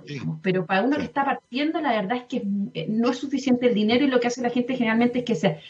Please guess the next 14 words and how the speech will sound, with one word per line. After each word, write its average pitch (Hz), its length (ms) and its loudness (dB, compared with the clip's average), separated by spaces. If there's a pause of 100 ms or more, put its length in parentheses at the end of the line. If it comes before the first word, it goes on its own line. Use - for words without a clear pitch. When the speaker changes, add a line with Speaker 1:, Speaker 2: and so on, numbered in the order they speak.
(140)
Speaker 2:
se 247 100 4
acopla 233 500 2
a 196 220 0
otro 208 200 -4
laboratorio 202 920 0
que 202 60 -4
está 180 220 -2
funcionando, 190 760 -2
¿no 190 80 0
es 165 80 -6
cierto? 202 500 -4 (360)
Y, 214 180 4
Speaker 1:
Claro. 190 180 2
Speaker 2:
eh, 175 280 6